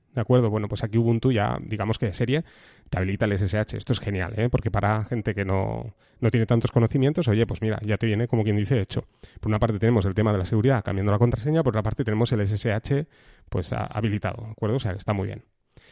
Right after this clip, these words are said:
Más cosas. Bueno, pues ¿qué hice? Hice un I-, un I P A, ¿vale? Para, eh, saber mi, mi I P,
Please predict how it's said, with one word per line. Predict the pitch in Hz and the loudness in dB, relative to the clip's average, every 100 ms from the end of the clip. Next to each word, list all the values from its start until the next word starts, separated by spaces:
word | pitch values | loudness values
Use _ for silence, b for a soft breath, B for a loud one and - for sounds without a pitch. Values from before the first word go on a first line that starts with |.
| b b - | b b -4
Más | 151 - | -2 0
cosas. | 110 101 - - | -2 -2 -8 -10
Bueno, | 120 101 | -8 -6
pues | 104 - | -8 0
¿qué | 156 | 0
hice? | 104 101 - | 0 -6 -10
Hice | 131 117 | -2 0
un | 120 | 2
I-, | 117 117 | 0 -2
un | 127 123 | 0 0
I | |
P | 117 104 | 0 0
A, | 117 214 - - | -2 -6 -10 -4
¿vale? | 107 | 0
Para, | 131 117 - - _ | 2 2 0 -6 _
eh, | - 117 98 | -2 0 0
saber | 104 101 110 | 0 0 -2
mi, | 110 113 104 110 113 | -2 -2 -2 -4 -4
mi | 107 | -2
I | |
P, | 131 170 | 0 0